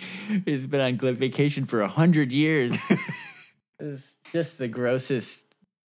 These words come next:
Speaker 1: You don't wanna be in, if you find yourself in there, you're gonna wanna take a shower when you get out of there.
Speaker 2: Oh, it, it's, it's, oh, it's, yeah, you smell it through the T V. It's, but yeah, like you said, he's really, he's,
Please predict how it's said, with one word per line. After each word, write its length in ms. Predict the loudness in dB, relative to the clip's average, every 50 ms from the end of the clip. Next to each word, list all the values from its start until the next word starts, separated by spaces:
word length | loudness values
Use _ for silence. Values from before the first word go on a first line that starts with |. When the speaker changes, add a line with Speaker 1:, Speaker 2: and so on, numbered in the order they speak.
| _ -6
Speaker 1:
You 100 | -4 -2
don't 160 | 0 0 0
wanna 220 | 0 0 0 0 0
be 240 | 0 0 0 0 0
in, 180 | 0 0 -2 -2
if 200 | -4 -4 -2 -2
you 60 | -2
find 260 | 0 0 0 0 0
yourself 400 | 0 -2 -2 0 -2 -2 -2 -2
in 80 | -2 0
there, 260 | 0 0 0 0 -2 -4 -6 -10
you're 120 | -8 -6
gonna 180 | -4 -4 -2 -2
wanna 160 | -2 -2 -4
take 180 | -4 -6 -8
a 20 | -6
shower 420 | -4 -4 -2 -2 0 0 -2 -2
when 120 | -2 -2 -2
you 80 | -2
get 120 | -2 -2 -2
out 160 | -2 -2 -4
of 60 | -4
there. 240 | -6 -6 -6 -8 -10 _ _ _ _ _ _ _ _ _ -8 -4
Speaker 2:
Oh, 340 | -2 0 0 0 -2 -4 -6 -10
it, 240 | -14 -14 -14 -16 _ _ _ _ _ -10
it's, 300 | -8 -8 -6 -8 -10 -12 -10 _
it's, 460 | -2 -2 -2 -2 -2 -4 -4 -4 -6 -4 -2
oh, 220 | 0 0 0 0
it's, 360 | -2 -4 -6 -8 -10 -12 -14 _ _ _ _ _ _ -4
yeah, 380 | -2 0 0 0 0 -2 -4 -6 -8
you 160 | -6 -4 -4
smell 400 | -2 -2 -2 -2 -2 0 0 -2
it 60 | -4
through 180 | -6 -6 -6 -6
the 100 | -6 -6
T 200 | -8 -6 -6 -6
V. 240 | -4 -4 -6 -6 -6
It's, 280 | -6 -8 -10 -12 -14 -18 _ _ _ _ _ _ -6
but 120 | -6 -2
yeah, 160 | 0 0 0
like 220 | 0 0 0 -2 -2
you 60 | -2
said, 240 | -2 0 -2 -2 -2
he's 260 | -4 -4 -4 -4 -4
really, 480 | -4 -2 -2 -2 -4 -4 -6 -8 -8 -10 _ _ _ _ _ _ _ _ -8
he's, 300 | -6 -4 -4 -4 -4 -6